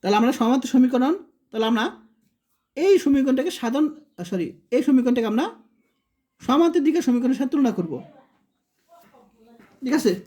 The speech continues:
তাহলে আমরা যদি তুলনা করি, তখন এখানে কি আছে?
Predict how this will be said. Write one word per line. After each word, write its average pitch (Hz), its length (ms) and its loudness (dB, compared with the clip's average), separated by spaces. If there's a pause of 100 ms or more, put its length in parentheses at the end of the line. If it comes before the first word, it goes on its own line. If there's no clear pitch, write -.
(220)
তাহলে 226 160 0
আমরা 254 140 4
যদি 240 200 2
তুলনা 294 260 0
করি, 269 420 0 (480)
তখন 269 380 0 (1000)
এখানে 294 260 2
কি 294 120 -2
আছে? 262 340 -4